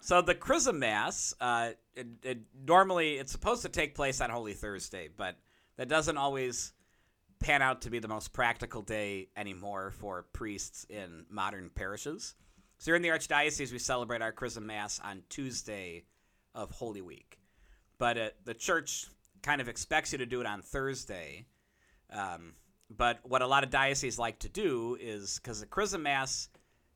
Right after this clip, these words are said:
has two goals because it's supposed to be on Thursday. The Chrism Mass is where the bishop of the diocese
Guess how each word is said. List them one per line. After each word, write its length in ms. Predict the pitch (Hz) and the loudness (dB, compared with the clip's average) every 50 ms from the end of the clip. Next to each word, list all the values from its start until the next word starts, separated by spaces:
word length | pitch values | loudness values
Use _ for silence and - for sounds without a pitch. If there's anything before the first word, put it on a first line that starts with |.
| _ _ | _ _
has 340 | 113 120 127 131 123 120 - | -4 0 2 2 2 0 -4
two 240 | - - - 180 175 | -4 -2 0 0 2
goals 640 | 139 139 139 127 117 107 98 98 98 110 117 - - | 4 6 6 6 6 4 2 -2 -4 -6 -6 -6 -6
because 360 | - 107 104 - 127 123 107 | -6 -6 -2 0 0 0 -2
it's 60 | 107 - | -4 -6
supposed 220 | - 127 127 - | -2 -2 -2 -2
to 60 | - - | -2 -2
be 80 | 123 | -2
on 120 | 110 101 92 | -2 -2 -2
Thursday. 460 | - - 110 104 - - - 95 78 | -2 -4 -2 -2 -4 -4 -6 -8 -10
The 80 | 78 | -6
Chrism 300 | - - 156 180 180 190 | -2 0 2 2 2 2
Mass 280 | 151 147 139 135 135 - | 4 4 4 4 4 0
is 120 | 131 113 | -4 -4
where 360 | 113 120 117 117 113 110 110 - - _ _ _ _ - | -4 -2 -2 0 0 -2 -4 -8 -14 _ _ _ _ -8
the 100 | - 113 | -6 -6
bishop 420 | 101 95 151 156 156 - 175 - | -4 0 0 2 2 2 0 0
of 100 | 139 123 | -2 -2
the 80 | 113 113 | -4 -2
diocese 840 | 95 123 113 113 117 123 117 - - 107 98 98 104 127 135 - - | 0 2 2 2 2 2 0 -2 -2 -2 -4 -8 -8 -8 -8 -10 -10